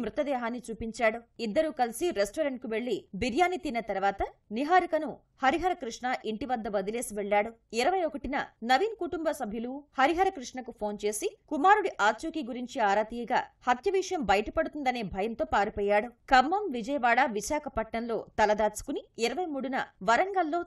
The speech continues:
తండ్రి వద్దకు చేరుకున్నాడు. అప్పటికే హరిహర కోసం పోలీసులు గాలిస్తున్నట్లు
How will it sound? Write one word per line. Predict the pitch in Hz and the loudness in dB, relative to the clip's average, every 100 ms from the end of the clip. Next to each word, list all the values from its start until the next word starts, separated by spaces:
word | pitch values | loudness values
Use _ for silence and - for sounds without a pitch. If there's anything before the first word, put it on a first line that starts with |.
| - | 0
తండ్రి | 226 226 214 | 0 0 -2
వద్దకు | 254 269 247 | -2 -4 -6
చేరుకున్నాడు. | 247 214 214 220 220 - - 226 | -4 -4 -2 0 -2 -4 4 4
అప్పటికే | 233 415 392 392 269 | 4 0 4 4 4
హరిహర | 247 269 254 226 | 2 2 0 -4
కోసం | 226 233 233 _ - | -4 -6 -8 _ 4
పోలీసులు | 294 320 349 311 208 | 6 6 2 -4 4
గాలిస్తున్నట్లు | 214 247 - 226 220 240 | 4 4 -2 -4 -4 -4